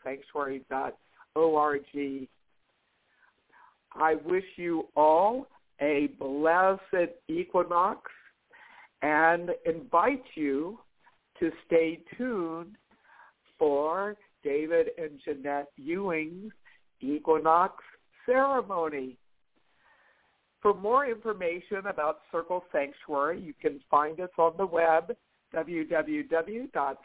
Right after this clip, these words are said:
circle sanctuary dot org. For those who are listening live and will be listening later in the next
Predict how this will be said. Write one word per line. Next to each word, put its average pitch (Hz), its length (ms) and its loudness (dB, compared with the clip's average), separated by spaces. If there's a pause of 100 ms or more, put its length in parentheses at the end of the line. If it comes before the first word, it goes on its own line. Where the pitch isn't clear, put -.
circle 165 400 -2
sanctuary 151 640 -2
dot 151 340 4 (120)
org. 135 460 -2 (1400)
For 190 160 4
those 214 560 4 (540)
who 185 180 -12
are 170 140 -6
listening 170 460 -16
live 240 520 -4
and 170 160 -12
will 165 100 -10
be 156 220 -12
listening 165 560 -10
later 190 460 4
in 165 100 -6
the 151 80 -2
next 156 220 -2